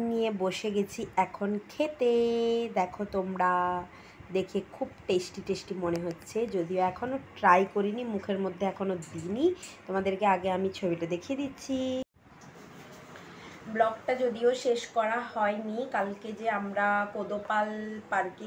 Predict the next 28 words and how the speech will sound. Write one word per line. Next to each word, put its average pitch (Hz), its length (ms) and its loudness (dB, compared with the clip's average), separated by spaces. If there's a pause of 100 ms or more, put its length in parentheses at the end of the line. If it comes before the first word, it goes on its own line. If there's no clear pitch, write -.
গেছিলাম 202 640 -4
বেড়াতে 185 460 2
সবাই 190 340 -4
মিলে, 190 320 -2 (440)
তো 208 80 -2 (420)
রাত্রেবেলায় 214 680 0
এসে 214 260 -8
করে 220 200 -4
ব্লগটা 202 400 -2
শেষ 196 280 -6
করিনি। 202 440 -4 (140)
আর 185 320 2 (240)
আজকে 202 340 0
সকালবেলায় 220 840 2
আমি 220 320 -2 (580)
<clears throat> 240 380 6
বাড়ি 196 220 4
ফিরে 220 300 -4
এসেছি। 220 420 -2 (1040)
আর 214 200 -4
সকালবেলায়, 214 880 2
আহ, 196 760 -2
একটু 208 300 -4
ঝামেলা 214 400 -2
ছিল, 226 300 -6
রান্না 202 380 0
ছিল, 208 360 -6
কাচাকাচি 190 540 -6